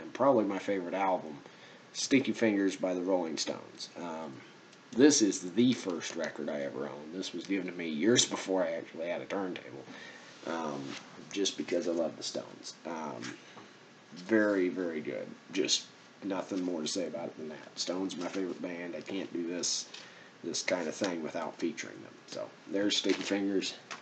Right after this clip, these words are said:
Um, next to last here is Black Star from David Bowie.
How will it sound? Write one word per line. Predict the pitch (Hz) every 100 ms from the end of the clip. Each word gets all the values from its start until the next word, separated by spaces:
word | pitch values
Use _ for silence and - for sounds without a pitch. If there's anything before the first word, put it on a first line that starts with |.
| - -
Um, | 104 104 95 78 71 - - - - - - - - - - - - 117
next | 139 139
to | -
last | 120 117 113 104 -
here | 95 98 92 - - - - - - - - - - - - - - - - - - -
is | 95 78
Black | 87 101 101 -
Star | - 110 98 101 101
from | - 92
David | 95 95 92
Bowie. | 95 92 92 90